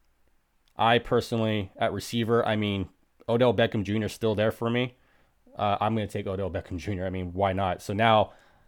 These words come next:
my wi-, my wide receiver position, I got DeAndre Hopkins and Odell Beckham. And then A J Brown f-, followed that pickup, and then D J Moore rounded out the fourth round.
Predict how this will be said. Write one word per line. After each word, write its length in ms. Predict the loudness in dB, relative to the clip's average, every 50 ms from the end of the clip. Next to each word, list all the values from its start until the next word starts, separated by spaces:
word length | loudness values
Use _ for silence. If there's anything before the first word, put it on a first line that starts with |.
| _ _
my 140 | 0 2 2
wi-, 300 | 4 4 4 2 0 0 0
my 160 | 0 2 2
wide 220 | 4 4 4 4
receiver 300 | 2 0 -2 0 0 0
position, 240 | 0 -2 -4 -4 -4
I 40 | -2
got 180 | -2 -2 -2 0
DeAndre 340 | 0 0 0 2 0 -2
Hopkins 640 | 0 0 0 0 0 -2 -4 -2 -2 -2 -6 -8 -14 -20 _ -10
and 180 | -8 -6 -6 -4 -4
Odell 280 | -4 -2 0 0 0
Beckham. 380 | 0 -2 -4 -4 -6 -8 -10 -10 _ _ _ _ _ -20 -20 -20 -20 -20 -20 _ _ _
And 220 | -6 -2 0 2
then 380 | 2 2 2 2 0 -2 -4 -6 -6 -4
A 120 | -2 -2
J 160 | 0 0 0 2
Brown 320 | 2 4 4 4 2 0
f-, 120 | -2 -6 _ _ _ _ _ -8
followed 320 | 0 4 6 6 6 6
that 280 | 4 2 2 0 -4 -4
pickup, 460 | -2 -2 0 2 4 4 4 4 2
and 180 | -4 -4 -2 -2
then 280 | 0 0 -2 -2 -2
D 160 | -2 -2 -2 0
J 140 | 0 -2
Moore 280 | 0 0 2 2 2 4
rounded 320 | 4 2 0 2 2 2
out 180 | 2 2 2 0
the 80 | -6 -14
fourth 380 | -8 -2 2 2 2 2 0
round. 500 | -2 0 2 2 4 4 4 2 0 -2